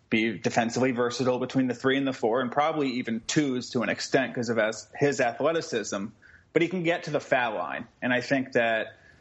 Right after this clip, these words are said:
after watching Isaiah Thomas this year, it can't be, uh, I don't think they underrate how important that is, and they see him as someone who can play defense and get to the foul line right away in the N B A.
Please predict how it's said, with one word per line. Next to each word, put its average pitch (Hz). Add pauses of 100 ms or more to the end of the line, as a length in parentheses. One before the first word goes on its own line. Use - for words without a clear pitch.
(260)
after 127
watching 127
Isaiah 120
Thomas 120
this 113
year, 110
it 110
can't 123
be, 113
uh, 104 (120)
I 113
don't 131
think 120
they 135
underrate 135
how 123
important 143
that 113
is, 117
and 123
they 120
see 143
him 131
as 127
someone 143
who 139
can 131
play 135
defense 139
and 127
get 127
to 135
the 120
foul 120
line 127
right 123
away 123
in 127
the 123
N 120
B 113
A. 135